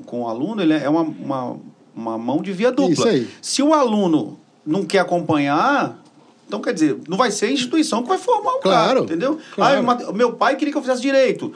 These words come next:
Speaker 1: só que não, eu não tenho dom pra ser um advogado."
Speaker 2: Você conhece casos assim.
Speaker 1: Claro,
Speaker 2: Eu conheço
Speaker 1: vários,
Speaker 2: casos
Speaker 1: vários,
Speaker 2: assim.
Speaker 1: vários casos.
Speaker 2: E isso não vai concluir. Então, eu acho o seguinte: diante de uma coisa que é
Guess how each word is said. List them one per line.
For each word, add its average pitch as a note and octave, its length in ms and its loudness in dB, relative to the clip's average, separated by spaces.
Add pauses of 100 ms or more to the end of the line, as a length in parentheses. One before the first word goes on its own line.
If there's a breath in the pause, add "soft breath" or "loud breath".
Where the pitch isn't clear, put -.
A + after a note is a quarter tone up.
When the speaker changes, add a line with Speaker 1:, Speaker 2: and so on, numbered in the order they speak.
(180 loud breath)
Speaker 1:
só C4 140 2
que F4+ 120 -6
não, G4 380 -2
eu C4+ 160 0
não D#4 80 -12
tenho G4 220 2
dom F4 240 2
pra F4 100 -4
ser D#4+ 160 0
um - 80 0
advogado." D4+ 480 0
Speaker 2:
Você A3 140 2
conhece C#4 360 2
casos A#2+ 360 0
assim. G#2 300 -4
Speaker 1:
Claro, D4+ 220 0
Speaker 2:
Eu F3 120 4
conheço D4+ 440 2
Speaker 1:
vários, - 40 -6
Speaker 2:
casos C3 220 2
Speaker 1:
vários, A#2 180 0
Speaker 2:
assim. - 40 -2 (140)
Speaker 1:
vários - 40 -10 (280)
casos. G#3 100 -6
Speaker 2:
E D4+ 80 6
isso D#4 220 2
não D4+ 160 6
vai G3+ 480 2
concluir. A3 480 4 (260 loud breath)
Então, D#4+ 140 2
eu C#4+ 140 6
acho C#4 160 2
o - 20 -2
seguinte: F3 340 4
diante C#4 360 2
de G#3 80 2
uma A3 160 4
coisa D3+ 360 4
que D#3+ 200 2
é D#3+ 180 2